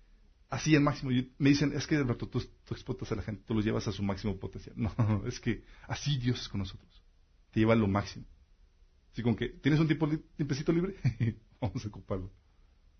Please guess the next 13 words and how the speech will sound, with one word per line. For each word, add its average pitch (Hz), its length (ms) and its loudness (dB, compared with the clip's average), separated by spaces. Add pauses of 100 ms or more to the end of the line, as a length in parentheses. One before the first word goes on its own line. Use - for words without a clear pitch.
(720)
Vamos 98 240 -2 (160)
a - 40 -8
hacerlo - 200 -6
provechoso. - 420 -12 (680)
El 104 80 -6
Señor 104 160 0
quiere 101 200 -2
hacer 98 260 -8
eso - 200 -18
contigo. - 280 -20 (1400)
¿Todavía 127 180 6
tienes 120 220 4
vida? 127 220 0